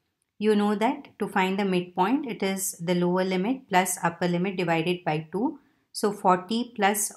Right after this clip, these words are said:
forty-four is eighty-four divided by two, which is forty-two. Now, among the X values in the last column, the middlemost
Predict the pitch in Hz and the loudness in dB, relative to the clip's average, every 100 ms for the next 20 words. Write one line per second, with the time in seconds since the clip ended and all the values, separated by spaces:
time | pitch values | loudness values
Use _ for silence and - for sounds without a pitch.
0 | - - 170 180 180 196 185 277 - _ | -6 -2 -2 -2 -4 -4 -2 -4 -8 _
1 | _ - 196 190 - 185 180 196 185 208 | _ -4 -2 -2 -2 -2 0 -2 0 0
2 | 214 180 165 165 180 175 165 170 226 262 | 2 2 2 2 -2 0 0 -2 -4 -4
3 | 185 180 233 - - 156 165 160 165 147 | -2 0 -2 0 -2 -2 -2 -4 -6 -8
4 | _ _ _ _ _ - - 220 208 202 | _ _ _ _ _ -20 -6 2 4 4
5 | 208 202 214 262 285 190 175 196 190 190 | 2 4 6 6 4 -2 -2 0 0 -2
6 | - 202 196 202 247 254 196 180 175 165 | 2 4 4 2 0 0 0 0 4 4
7 | 180 - - 165 160 247 - - _ - | 4 0 2 2 2 0 -2 -10 _ 0
8 | 196 196 190 220 220 262 262 - | 2 4 4 4 4 4 4 -2